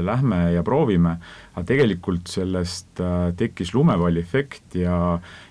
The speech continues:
ja kuigi me võtsime alguses Tartu tervisetehnoloogia ettevõtted enda kanda sinna viia,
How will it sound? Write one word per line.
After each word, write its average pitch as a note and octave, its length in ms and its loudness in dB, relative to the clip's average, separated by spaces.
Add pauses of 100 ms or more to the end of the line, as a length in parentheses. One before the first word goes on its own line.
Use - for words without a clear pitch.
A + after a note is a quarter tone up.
ja F2 80 -6
kuigi A#2 320 0
me F#2 80 0
võtsime G2 320 0
alguses F2+ 480 -2
Tartu A2 400 -4
tervisetehnoloogia F2+ 1200 0 (440)
ettevõtted F2 720 -4 (180)
enda G2 240 -2
kanda E3 380 4 (100)
sinna B2+ 240 0
viia, B2+ 300 2